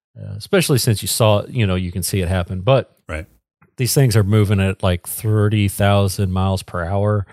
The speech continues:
Speaker 1: which is eight point three miles per second. So, uh,
Speaker 2: So
Speaker 1: high
Speaker 2: like
Speaker 1: velocity.
Speaker 2: a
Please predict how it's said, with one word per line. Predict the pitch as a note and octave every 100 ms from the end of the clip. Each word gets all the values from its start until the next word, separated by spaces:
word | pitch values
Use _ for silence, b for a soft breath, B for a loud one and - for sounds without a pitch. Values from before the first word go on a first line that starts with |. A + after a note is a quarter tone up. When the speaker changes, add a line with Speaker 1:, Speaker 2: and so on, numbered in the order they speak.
| B B B
Speaker 1:
which | F2 -
is | F#2+ E2+ -
eight | A#2 B2 _
point | - A#2+ G#2+ -
three | - G#2+ G#2
miles | F#2 F2+ G2 G2+ G2+
per | - - G#2+
second. | F#2+ - - B2 - - - _ b b b b b
So, | - G2 F#2+ F#2+ - - _ _ _ -
uh, | G#2+ - -
Speaker 2:
So | - -
Speaker 1:
high | C#3
Speaker 2:
like | G#2+
Speaker 1:
velocity. | A#2+
Speaker 2:
a | B2